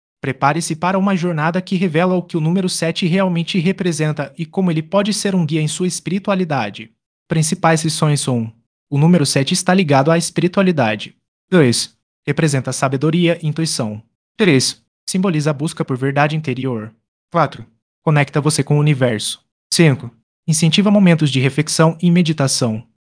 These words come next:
O significado espiritual do número sete na numerologia. A importância do número sete na numerologia. O número sete é frequentemente visto como um símbolo de sabedoria e introspecção.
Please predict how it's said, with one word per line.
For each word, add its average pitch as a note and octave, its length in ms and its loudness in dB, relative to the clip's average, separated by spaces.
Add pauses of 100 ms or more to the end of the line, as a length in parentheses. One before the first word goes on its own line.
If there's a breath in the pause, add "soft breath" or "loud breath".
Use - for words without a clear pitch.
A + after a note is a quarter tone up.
(100)
O - 20 -14
significado F3+ 720 -2
espiritual F#3 640 -2
do C#3 120 -6
número F3 260 -2
sete F#3+ 400 -2
na E3+ 100 -2
numerologia. F3 600 -2
A E3 40 -4
importância F3+ 640 -4
do D3+ 140 -6
número F3 320 -2
sete G3 380 -4
na E3+ 100 0
numerologia. E3 600 -2
O D#3 40 -2
número F3 300 -2
sete G3 400 -4
é - 20 -6
frequentemente G3 840 -4
visto D#3 340 -6
como F#3+ 220 -4
um F3+ 80 0
símbolo F3+ 480 -2
de E3 120 -6
sabedoria E3+ 800 -4
e F#3+ 80 -4
introspecção. D3+ 800 -8